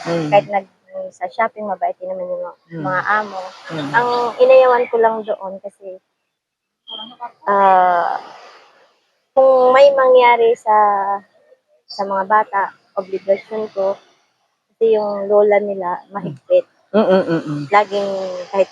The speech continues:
Speaker 2: maliit,
Speaker 1: Mm-mm.
Speaker 2: sin-, sinasaktan. So, sa akin eh, hindi na ako nag-renew nung tinanong ako kung mag-renew. Sabi ko, "Hindi na."
Speaker 1: Mm-mm.
Speaker 2: Kasi nga eh, yung takot ko, na naalala ko yung si Floor Twenty-four,
Speaker 1: Oo,
Speaker 2: yun
Speaker 1: oo,
Speaker 2: yung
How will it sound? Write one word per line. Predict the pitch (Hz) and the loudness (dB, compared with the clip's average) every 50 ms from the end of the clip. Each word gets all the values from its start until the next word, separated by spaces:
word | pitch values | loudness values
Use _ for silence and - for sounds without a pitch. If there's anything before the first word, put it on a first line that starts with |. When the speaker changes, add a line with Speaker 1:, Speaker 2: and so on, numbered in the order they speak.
| _ _ | _ _
Speaker 2:
maliit, | 180 180 175 180 185 185 - - 175 170 _ _ _ - 175 | -16 -14 -12 -10 -12 -12 -12 -12 -14 -14 _ _ _ -10 -8
Speaker 1:
Mm-mm. | 170 - - 151 147 147 151 151 151 - _ - | -6 -6 -6 -6 -8 -8 -10 -12 -16 -20 _ -10
Speaker 2:
sin-, | 202 202 196 185 | -8 -8 -8 -8
sinasaktan. | _ - 202 196 185 180 - 180 - - _ - 175 165 160 165 - - - - | _ -10 -6 -6 -6 -8 -10 -20 -20 -20 _ -14 -14 -14 -14 -14 -16 -14 -8 0
So, | 214 208 202 196 196 196 190 196 190 - - - - - - - | 2 4 4 6 4 4 2 0 -4 -8 -14 -14 -14 -14 -10 -4
sa | 196 - 226 233 233 | 0 2 4 4 2
akin | 220 - 220 220 208 | 2 -2 -4 -4 -2
eh, | - 208 202 196 196 190 190 196 196 185 - - - - _ _ _ _ _ _ _ - | -2 0 0 0 0 -2 -4 -6 -8 -12 -16 -20 -20 -20 _ _ _ _ _ _ _ -4
hindi | - - 554 554 | 0 2 4 4
na | - - - | 4 4 2
ako | 262 | 2
nag-renew | 247 247 233 226 240 254 254 247 240 226 | 2 0 2 2 4 4 4 4 2 -2
nung | 226 226 214 | -2 -4 -6
tinanong | 220 220 214 208 214 214 - | -6 -6 -6 -4 -6 -6 -8
ako | 208 - - _ | -8 -10 -12 _
kung | _ 214 208 202 | _ -10 -8 -8
mag-renew. | 190 196 196 202 202 202 202 202 190 | -6 -4 -4 -4 -2 -4 -6 -8 -8
Sabi | - 220 208 220 226 | -4 -4 -4 -4 -4
ko, | 233 233 | -6 -4
"Hindi | 220 220 214 202 190 180 | -6 -6 -6 -8 -10 -12
na." | 175 175 175 170 175 - - - - _ _ _ _ - | -12 -12 -14 -14 -16 -18 -20 -20 -20 _ _ _ _ -12
Speaker 1:
Mm-mm. | 180 175 | -8 -2
Speaker 2:
Kasi | 165 180 165 240 233 | 0 2 2 2 2
nga | 233 220 208 196 202 | 2 2 2 0 0
eh, | 202 226 269 | 2 6 6
yung | 285 294 285 | 6 6 6
takot | 294 277 285 - 277 277 - - | 4 2 4 4 0 -2 0 2
ko, | - 233 226 226 254 247 _ _ _ _ _ _ _ _ _ _ - | 4 4 4 4 2 0 _ _ _ _ _ _ _ _ _ _ -2
na | 247 247 247 240 240 233 226 220 220 214 208 | 2 4 4 6 6 4 4 4 4 2 4
naalala | 220 262 277 294 311 294 285 277 277 - | 4 4 4 6 6 4 4 4 4 2
ko | 262 | 4
yung | 262 254 269 | 4 2 2
si | - 269 247 240 - - - | 0 0 -2 -2 -2 -4 -2
Floor | 240 226 233 247 - | 2 2 2 2 0
Twenty-four, | 233 247 247 254 - 214 | -2 0 2 4 6 6
Speaker 1:
Oo, | 233 240 240 233 208 196 196 190 185 185 185 185 302 | 8 6 6 6 6 6 6 6 6 4 4 4 2
Speaker 2:
yun | 349 359 359 | 2 2 4
Speaker 1:
oo, | 349 320 | 4 4
Speaker 2:
yung | 330 | 4